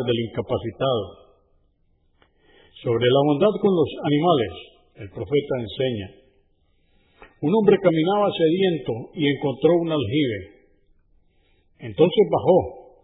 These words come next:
y bebió. Al salir, encontró un perro jadeando, lamiendo la arena debido a su sed. Este hombre se dijo,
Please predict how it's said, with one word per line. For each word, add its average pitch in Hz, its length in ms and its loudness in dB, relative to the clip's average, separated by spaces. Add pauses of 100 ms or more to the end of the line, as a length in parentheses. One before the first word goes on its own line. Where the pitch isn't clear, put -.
y 123 100 -6
bebió. 110 380 0 (1040)
Al 117 180 -4
salir, 135 380 0 (240)
encontró 151 320 -2
un - 100 -6
perro 147 320 2 (140)
jadeando, 123 500 0 (400)
lamiendo 175 560 2
la 180 80 2
arena 165 340 0 (280)
debido 147 480 0
a - 20 -4
su 160 160 -10
sed. 139 260 0 (1200)
Este - 180 2
hombre 165 240 0
se - 160 0
dijo, 120 340 0